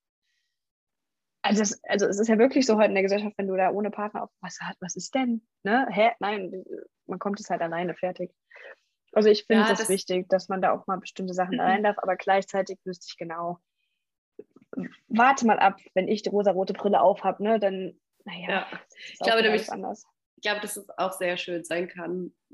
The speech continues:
Speaker 2: den Partner einfach mitnehmen zu können und et cetera halt, dass man zusammen die Sachen macht.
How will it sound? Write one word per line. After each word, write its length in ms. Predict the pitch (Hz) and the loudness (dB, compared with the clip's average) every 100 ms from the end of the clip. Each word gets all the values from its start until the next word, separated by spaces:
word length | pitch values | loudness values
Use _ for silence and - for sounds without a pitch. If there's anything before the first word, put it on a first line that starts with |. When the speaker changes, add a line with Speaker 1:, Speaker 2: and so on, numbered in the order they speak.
| - _ _ - | -20 _ _ -10
Speaker 2:
den 120 | 180 | -10
Partner 240 | 175 - | -10 -10
einfach 140 | - - | -8 -6
mitnehmen 420 | 180 143 175 175 | -6 -4 -4 -6
zu 120 | - | -10
können 300 | - 180 170 | -8 -6 -4
und 260 | 170 - _ _ _ _ _ _ | -6 -10 _ _ _ _ _ _
et 140 | - - | -14 -12
cetera 500 | - - 170 151 160 | -12 -10 -6 -4 -4
halt, 240 | 151 151 | -4 -6
dass 160 | - - | -8 -6
man 180 | 175 170 | -8 -8
zusammen 340 | 165 156 156 | -12 -6 -6
die 80 | 151 | -6
Sachen 220 | 147 165 | -8 -8
macht. 220 | 160 202 | -8 -10